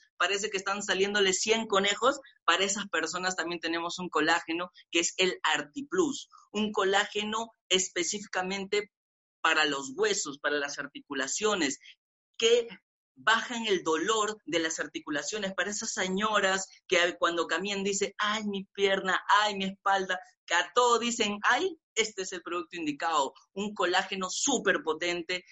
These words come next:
y con una concentración muy alta, es un colágeno de verdad top, top, top. Y nuestro Natu Café, un café, ojo, ¿a quién le gusta café? ¿Tú sabías que el café es la segunda bebida más consumida del mundo?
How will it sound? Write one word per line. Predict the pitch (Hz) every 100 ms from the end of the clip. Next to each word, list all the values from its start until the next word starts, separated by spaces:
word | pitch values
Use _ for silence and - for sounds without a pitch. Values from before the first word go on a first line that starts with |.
| -
y | 165
con | 175
una | 196 196
concentración | 190 175 165 156 147 147 180 170 160 -
muy | 185 247 226 165 _ -
alta, | 170 185 185 196 196 196 -
es | 170
un | 202 196
colágeno | 175 185 196 196
de | 175
verdad | 151 147 175 - -
top, | 208 -
top, | 185 180 -
top. | 160 - _ _ _ - -
Y | 262 285 285
nuestro | 180 175 175 175
Natu | 170 196 196 190 196
Café, | - 147 - 160 117 - _ _ -
un | 247 285 285
café, | 220 170 - 202 233 233
ojo, | 269 247 214
¿a | 196
quién | 277
le | 277
gusta | 285 285 254
café? | 208 208
¿Tú | 330
sabías | 381 440 427
que | 320
el | 277
café | - 160 156 240
es | 269
la | 254
segunda | - 175 180 262 285 233
bebida | 196 226 214
más | 226 -
consumida | 240 226 185 208 214
del | 180
mundo? | 175 196 196 269